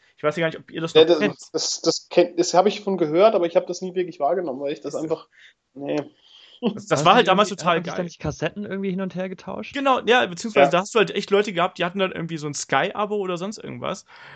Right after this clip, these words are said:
Speaker 1: und die haben dann eben Wrestling-Events aufgezeichnet, haben dir dann eine Liste geschickt, haben gesagt, „Hier, das hab ich.“ Und die haben's dir dann auf Videokassetten überspielt. Und ich hatte dann mir teilweise wirklich das, äh, den Luxus geleistet, als ich dann auch irgendwie so ein bisschen Geld verdient hab,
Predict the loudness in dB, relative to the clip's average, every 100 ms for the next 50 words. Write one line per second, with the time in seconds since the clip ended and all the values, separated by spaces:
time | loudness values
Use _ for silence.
0 | -6 0 2 0 -4 -4 -2 -4 -4 -6
1 | -10 -12 -8 -8 -6 -8 -8 -8 -6 -6
2 | -6 -10 -10 -10 -12 -12 -6 -4 -2 -2
3 | -2 -4 -4 -4 -4 -6 -6 -6 -4 2
4 | 2 4 2 0 -2 -8 -20 -12 -2 4
5 | 4 4 0 0 -4 -6 -2 -2 -2 -4
6 | -6 -4 -6 -4 0 0 -2 -8 -6 0
7 | 0 0 -10 -20 -20 -18 0 2 2 -2
8 | _ 0 2 4 0 -4 -8 -8 -6 -6
9 | -8 -6 -4 -2 0 -2 0 -2 -2 -2
10 | -2 -4 -8 -8 -8 -8 -10 -8 -10 -10
11 | -12 -10 -10 -10 -2 -2 -2 -6 -6 -4
12 | -4